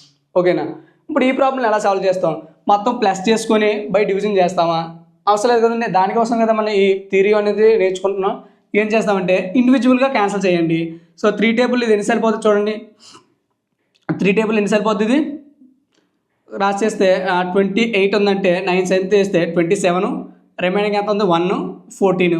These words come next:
ఫోర్టీన్ అంతే ఫోర్ టైమ్స్ చూస్తే రిమైనింగ్ ఇక్కడ ఏం మిగులుతుంది? టూ మిగులుతుంది రిమైండర్, ఓకేనా? మరి ఇక్కడ రిమైండర్ ఎంత మిగులుతుందండి? ఫోర్ చే-, ఆ, ఎన్ని, ఎన్నిసార్లు పోతే ఫోర్ టైమ్స్ పోతే ఇక్కడ జీరో రిమైండర్ ఉంటుంది, అవునా కదండి? అప్పుడు లాస్ట్ ఇక్కడ రిమైండర్ టూ వచ్చింది,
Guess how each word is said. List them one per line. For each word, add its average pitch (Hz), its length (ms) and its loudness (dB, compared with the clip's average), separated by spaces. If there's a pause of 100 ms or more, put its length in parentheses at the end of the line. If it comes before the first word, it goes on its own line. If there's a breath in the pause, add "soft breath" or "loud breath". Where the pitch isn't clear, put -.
(180)
ఫోర్టీన్ 202 360 0
అంతే 214 200 0 (320)
ఫోర్ 196 240 2
టైమ్స్ 190 240 0
చూస్తే 202 160 -2 (100)
రిమైనింగ్ 196 340 -2
ఇక్కడ 190 180 -2
ఏం 180 100 0
మిగులుతుంది? 190 360 0 (140)
టూ 190 60 4 (120)
మిగులుతుంది 160 440 0
రిమైండర్, 147 360 2 (440)
ఓకేనా? 160 240 0 (460 loud breath)
మరి 233 140 0
ఇక్కడ 247 220 0
రిమైండర్ 247 280 0
ఎంత 247 120 -4
మిగులుతుందండి? 233 500 0 (600)
ఫోర్ 220 240 0
చే-, 220 120 0 (100)
ఆ, - 20 2 (260)
ఎన్ని, 190 120 -4 (140)
ఎన్నిసార్లు 220 320 0
పోతే 220 220 0
ఫోర్ 202 220 0
టైమ్స్ 208 260 0
పోతే 208 180 0 (100)
ఇక్కడ 185 140 -2 (120)
జీరో 196 140 4 (100)
రిమైండర్ 180 300 2
ఉంటుంది, 143 220 -6 (240)
అవునా 196 220 2
కదండి? 165 260 -2 (400 loud breath)
అప్పుడు 208 220 2 (540)
లాస్ట్ 190 280 0
ఇక్కడ 226 200 -4
రిమైండర్ 208 340 0
టూ 196 60 2 (120)
వచ్చింది, 190 340 2